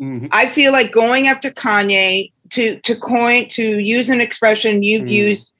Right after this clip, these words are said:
Speaker 2: very well, is
Speaker 1: <laughs>
Speaker 2: low fruit, low hanging fruit. It's too
Speaker 1: Well,
Speaker 2: easy."
Speaker 1: if you're gonna keep being in my face and coming with all your bullshit, then I'm gonna pluck that fruit. You know what I mean? With him. Like, for him,
Speaker 2: All right.
Speaker 1: I
Speaker 2: Yeah.
Speaker 1: feel like he's a stunt queen,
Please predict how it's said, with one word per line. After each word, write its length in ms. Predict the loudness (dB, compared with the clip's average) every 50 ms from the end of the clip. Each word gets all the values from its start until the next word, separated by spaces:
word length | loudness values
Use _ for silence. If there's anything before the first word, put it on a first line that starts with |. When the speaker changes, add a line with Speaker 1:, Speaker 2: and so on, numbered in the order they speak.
| -20 _ _ 2
Speaker 2:
very 320 | 2 4 6 6 4 4
well, 360 | 4 4 4 4 4 2 2 2
is 260 | 0 2 2 0 -4 -6
Speaker 1:
<laughs> 320 | -8 -8 -8 -8 -8 -6 0
Speaker 2:
low 240 | 2 4 4 4 2
fruit, 500 | 0 -2 0 2 4 4 4 4 2 4
low 200 | 2 4 4 4
hanging 320 | 2 2 2 0 -2 -2
fruit. 400 | -4 -2 0 2 2 0 0 -4 _ _ _ _ _ _ _ _ -2 -2
It's 180 | -2 -2 0
too 80 | 0 2
Speaker 1:
Well, 140 | 4 4 4
Speaker 2:
easy." 300 | 4 2 2 2 0 0 0
Speaker 1:
if 160 | -2 -2 0
you're 120 | -2 0
gonna 180 | 0 0 -2 -2
keep 320 | -2 -4 -6 -6 -6 -4
being 240 | -4 -2 -2 -2 -2
in 80 | -2 -2
my 200 | 0 0 0 -2
face 520 | -2 -2 -2 -2 -2 -2 -4 -6 -8 -8 -6
and 160 | -6 -6 -4
coming 320 | -4 -2 0 0 0 0 -2
with 80 | -2 0
all 160 | 0 0 0
your 140 | 0 -2 -4
bullshit, 680 | -6 -6 -6 -6 -6 -6 -6 -4 -2 -2 -2 -2 -6 _ _ -14 -6 -4
then 100 | 0 2
I'm 160 | 2 2 2
gonna 160 | 0 0 0
pluck 320 | -2 -2 -2 -2 -2 -2
that 220 | -4 -4 -4 -6 -6
fruit. 300 | -10 -10 -8 -8 -10 -14 _ -8
You 160 | -2 0 2 4
know 140 | 4 4 4
what 140 | 6 4
I 80 | 4 2
mean? 260 | 2 0 0 -2 -2 -2
With 160 | -4 -6 -4
him. 360 | -4 -6 -4 -6 -6 -8 -2
Like, 220 | -2 -2 -2 -2 -4
for 180 | -4 -2 -2
him, 280 | 0 2 2 2 2 2
Speaker 2:
All 40 | 2
right. 180 | 2 2 0 -2 -4 -12 -20 -12 -4
Speaker 1:
I 120 | 0 2 2
Speaker 2:
Yeah. 80 | 4
Speaker 1:
feel 140 | 4 2 4 2
like 160 | 2 0 2
he's 200 | 0 -2 -2 -2
a 40 | -6
stunt 380 | -10 -6 -4 -2 -2 -2 -4 -4
queen, 240 | -4 -4 -4 -4